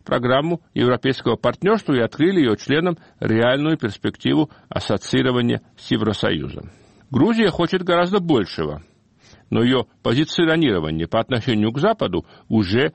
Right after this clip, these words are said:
принципиально изменилось. Соответственно, революция рос оказалась тяжелым стратегическим поражением России. Даже война двух тысячи восьмого года не смогла этого изменить. То, что произошло в Армении, уже очень болезненно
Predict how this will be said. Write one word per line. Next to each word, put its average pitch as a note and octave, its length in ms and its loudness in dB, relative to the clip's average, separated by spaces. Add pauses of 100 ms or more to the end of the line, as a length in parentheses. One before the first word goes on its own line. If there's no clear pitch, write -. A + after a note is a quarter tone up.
(140)
принципиально F#2+ 720 0
изменилось. F#2 560 -4 (300)
Соответственно, C#3+ 640 0
революция D#3 520 0
рос G#3 220 0
оказалась D3+ 520 -2 (220)
тяжелым D3+ 460 0
стратегическим G#2 680 -4
поражением A#2+ 540 -2
России. C#3+ 400 -2
Даже G2 320 -2 (200)
война B2 380 2
двух F#2 220 -8
тысячи G#2 240 -4
восьмого B2 420 0
года G3+ 300 0 (200)
не A2+ 100 -4
смогла A#2+ 440 0
этого G#2 340 -2 (160)
изменить. F#2+ 640 -2 (540)
То, D3+ 120 2
что D#3+ 200 -4
произошло D#3+ 480 0
в F3 60 2
Армении, G3 420 2
уже D#3 340 2 (180)
очень D#3 320 -2
болезненно G2+ 680 0